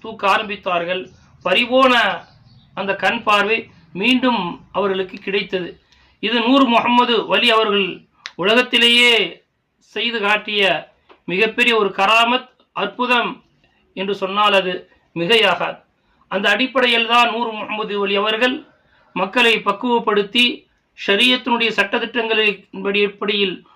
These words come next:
வாழ வேண்டும் என்று அந்த மக்களுக்கு ஆர்வமூட்டி வளர்த்தார்கள்.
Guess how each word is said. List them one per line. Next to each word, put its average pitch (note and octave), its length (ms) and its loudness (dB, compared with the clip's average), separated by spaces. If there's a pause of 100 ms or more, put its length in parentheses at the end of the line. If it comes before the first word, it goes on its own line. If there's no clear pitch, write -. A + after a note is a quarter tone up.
(140)
வாழ G#3+ 300 2
வேண்டும் A#3+ 360 -2
என்று G3+ 600 -2 (200)
அந்த F3+ 160 -4
மக்களுக்கு A3 500 0
ஆர்வமூட்டி G#3 760 0
வளர்த்தார்கள். F3+ 640 -2